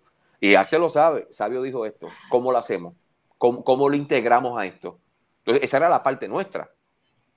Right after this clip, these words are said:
porque decirlo por decirlo no hay problema, pero habían cosas que Sabio nos decía que teníamos que, que, que indicar en el programa,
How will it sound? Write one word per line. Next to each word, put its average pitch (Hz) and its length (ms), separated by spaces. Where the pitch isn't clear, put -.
porque - 240
decirlo 101 380
por 185 140
decirlo 180 340
no 147 80
hay 143 60
problema, 123 580
pero 107 140
habían 117 220
cosas 170 240
que 180 120
Sabio 165 240
nos 175 160
decía 175 440
que 139 120
teníamos 147 480
que, 175 300
que, 147 320
que 135 120
indicar 127 460
en 190 80
el 180 140
programa, 160 560